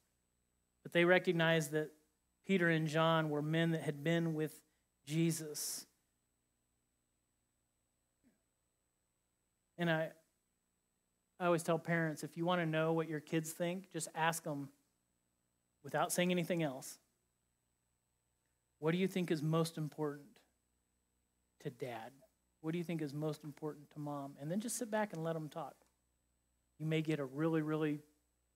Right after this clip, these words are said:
big dose of <laughs> reality. Here's verse fourteen. "But since they could see the men, the man who had been healed standing right there among them,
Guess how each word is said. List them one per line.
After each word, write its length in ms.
big 240
dose 440
of 140
<laughs> 120
reality. 840
Here's 180
verse 200
fourteen. 560
"But 160
since 280
they 140
could 220
see 240
the 120
men, 560
the 80
man 520
who 80
had 140
been 360
healed 720
standing 480
right 280
there 220
among 460
them, 380